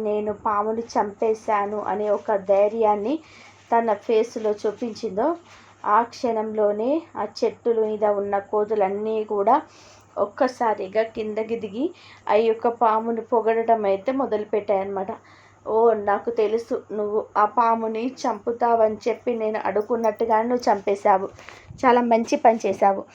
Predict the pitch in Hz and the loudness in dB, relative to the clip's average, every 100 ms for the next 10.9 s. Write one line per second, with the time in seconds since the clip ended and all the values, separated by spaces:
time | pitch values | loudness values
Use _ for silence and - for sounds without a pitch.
0 | - - - 233 226 247 277 214 220 254 | -20 -16 -4 -4 -2 0 4 6 8 6
1 | 240 190 208 214 247 240 220 247 220 220 | 4 4 6 8 6 4 4 4 6 4
2 | 208 247 220 208 220 247 233 226 - 226 | 0 2 2 4 0 2 0 -2 0 -2
3 | - - - - - 247 214 240 320 - | -2 -14 -20 -20 -2 4 6 6 4 0
4 | - - _ _ _ - - - - 226 | -20 -20 _ _ _ -20 -20 -14 2 6
5 | 208 247 269 269 254 269 233 220 233 220 | 6 4 0 -2 0 2 2 4 2 2
6 | 214 208 202 208 220 214 202 214 208 202 | -2 4 4 2 -4 -4 -2 -6 -2 -4
7 | - - - - - 220 233 254 233 226 | -4 -12 -20 -20 -8 -6 0 2 2 0
8 | 220 208 220 208 214 - - - - - | -2 -2 0 0 -2 -6 -12 -20 -20 -14
9 | 233 214 220 214 240 233 220 214 202 196 | -8 -4 -4 -4 -6 -6 -6 0 2 2
10 | 233 233 214 226 - 220 208 220 | 0 -2 -2 -2 -6 -10 -4 -4